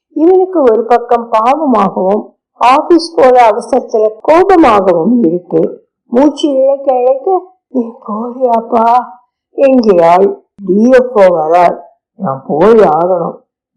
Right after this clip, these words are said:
ஜெனி வந்துருவாங்க, நீ படு." அவள் பதிலே சொல்லவில்லை. குனிந்து ஷூவை மாட்டிக்கிட்டு, "நான் வரேம்மா" என்று நடக்கிறான்.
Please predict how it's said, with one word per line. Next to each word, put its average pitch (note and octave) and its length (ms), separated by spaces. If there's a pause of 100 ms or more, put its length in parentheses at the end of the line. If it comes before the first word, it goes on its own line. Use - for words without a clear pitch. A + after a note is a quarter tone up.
(120)
ஜெனி G#3 360
வந்துருவாங்க, F3+ 920 (380)
நீ C3+ 300
படு." E3 560 (200)
அவள் C4+ 400
பதிலே C#4+ 500
சொல்லவில்லை. G#3 880 (180)
குனிந்து F#4 440
ஷூவை D#4+ 420
மாட்டிக்கிட்டு, A3+ 800 (320)
"நான் C3+ 240
வரேம்மா" D3+ 580 (380)
என்று B3 340
நடக்கிறான். F#3+ 880